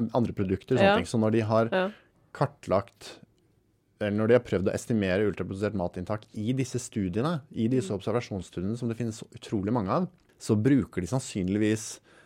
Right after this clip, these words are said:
Speaker 1: en god del sånne proxier for
Speaker 2: Mm.
Speaker 1: ultraprosessert matinntak. Så de har ikke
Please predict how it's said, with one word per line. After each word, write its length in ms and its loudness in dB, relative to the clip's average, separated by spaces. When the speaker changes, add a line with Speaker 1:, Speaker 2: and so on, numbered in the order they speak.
Speaker 1:
en 140 2
god 240 0
del 140 4
sånne 220 0
proxier 720 -4
for 200 2
Speaker 2:
Mm. 180 -4
Speaker 1:
ultraprosessert 400 -6
matinntak. 580 -6
Så 100 -4
de 80 6
har 80 6
ikke 280 0